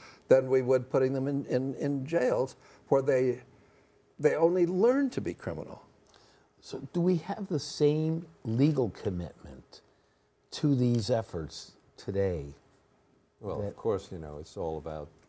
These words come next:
Speaker 3: Republicans and the purse strings. <laughs>
Speaker 1: Yeah, yeah.
Speaker 3: It's what it's
Speaker 2: We
Speaker 3: all
Speaker 2: don't.
Speaker 3: about. If you
Speaker 2: Right.
Speaker 3: tell
Speaker 1: That's right.
Speaker 3: them that instead of spending five dollars,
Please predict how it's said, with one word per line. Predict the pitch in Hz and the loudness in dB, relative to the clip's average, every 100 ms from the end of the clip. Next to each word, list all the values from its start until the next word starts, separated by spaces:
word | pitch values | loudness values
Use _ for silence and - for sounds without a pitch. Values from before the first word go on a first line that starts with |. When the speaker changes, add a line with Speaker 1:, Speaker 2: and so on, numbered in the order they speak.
| - | -18
Speaker 3:
Republicans | 85 - 92 78 76 78 76 73 | -18 -10 -8 -8 -12 -14 -14 -16
and | 80 | -16
the | 76 | -16
purse | - 120 - | -4 -2 -2
strings. | - 80 - - - - - | -8 -12 -12 -20 -20 -16 -10
<laughs> | - - 190 - | -10 -4 -6 -2
Speaker 1:
Yeah, | - - - - | -4 -4 -6 -4
yeah. | 73 - - | -4 -6 -10
Speaker 3:
It's | - | -6
what | 104 98 | -2 -2
it's | 82 | 0
Speaker 2:
We | 113 | 0
Speaker 3:
all | 107 | 4
Speaker 2:
don't. | 117 | 4
Speaker 3:
about. | 104 104 76 117 | 4 0 -2 -8
If | 101 | -4
you | 120 | -2
Speaker 2:
Right. | 120 | -2
Speaker 3:
tell | 117 110 107 | 0 0 4
Speaker 1:
That's | 98 95 | 2 4
right. | 120 | 4
Speaker 3:
them | 110 78 85 104 - - _ _ _ | 4 2 -8 -12 -16 -20 _ _ _
that | 98 92 92 95 | -6 -6 -6 -8
instead | 87 - 113 | -6 -2 0
of | 107 | 0
spending | - 104 101 95 90 82 | -2 -4 -4 -6 -10 -8
five | 95 98 107 | 0 2 2
dollars, | 98 80 78 82 95 - | 0 -2 -2 -4 -6 -12